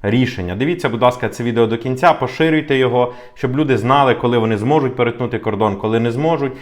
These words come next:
Також вдячний за ваші коментарі, за підписки. Ви допомагаєте цим боротися з російськими та іншими ботами. Тож вдячний, друзі, за вашу постійну підтримку. Отже, польські фермери невдовзі розпочнуть блокаду всіх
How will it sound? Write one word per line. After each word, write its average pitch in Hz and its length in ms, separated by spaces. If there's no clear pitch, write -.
Також 139 260
вдячний 123 480
за 110 100
ваші 107 760
коментарі, 135 560
за 107 120
підписки. 143 500
Ви 107 120
допомагаєте 113 640
цим 101 200
боротися 107 420
з 90 60
російськими 117 540
та - 100
іншими 135 400
ботами. 151 440
Тож 131 160
вдячний, 135 480
друзі, 113 300
за 95 120
вашу 104 280
постійну 123 580
підтримку. 120 680
Отже, 107 360
польські 156 340
фермери 143 400
невдовзі 127 420
розпочнуть 123 500
блокаду 123 380
всіх - 580